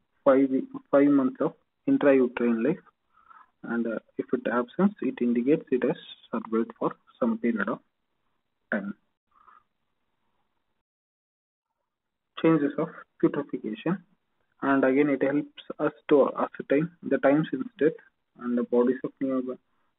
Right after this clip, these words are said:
newborn infants are normally sterile, and when they birth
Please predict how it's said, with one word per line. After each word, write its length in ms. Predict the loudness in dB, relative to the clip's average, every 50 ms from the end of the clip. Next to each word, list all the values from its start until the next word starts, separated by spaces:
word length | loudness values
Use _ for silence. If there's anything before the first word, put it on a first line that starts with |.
| -2 0
newborn 340 | 2 4 4 4 2 2
infants 400 | 0 -4 -6 -6 -4 -4 -4 -4 -6 -8 -6 -4
are 120 | -4 -2
normally 580 | 0 0 0 0 0 0 0 0 0 0 -2 -4 -6 _ _ _ _ _ _ _ _ _ -20 _
sterile, 320 | -6 -4 -2 0 0 -2 -2 -4 _ _ _ _ _ _ _ _ _ _ _ _ _ -12
and 360 | -8 -6 -4 -2 -4 -4 0
when 180 | 2 4 4 4
they 140 | 4 2 0
birth 420 | 0 -4 -4 0 0 0 0 -2